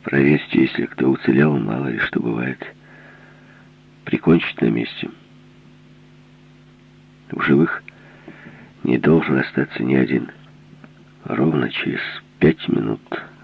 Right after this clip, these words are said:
взрывайте. Потом проверьте и не мешкая вниз».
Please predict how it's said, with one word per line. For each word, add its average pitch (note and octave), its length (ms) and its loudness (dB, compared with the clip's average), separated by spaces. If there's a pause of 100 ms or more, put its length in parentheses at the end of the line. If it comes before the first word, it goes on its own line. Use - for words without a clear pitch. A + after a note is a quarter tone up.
взрывайте. - 680 -2 (1600)
Потом D2+ 380 2 (200)
проверьте C#2 760 2 (440)
и - 80 -4
не C2+ 180 4
мешкая - 400 0
вниз». A1+ 220 -4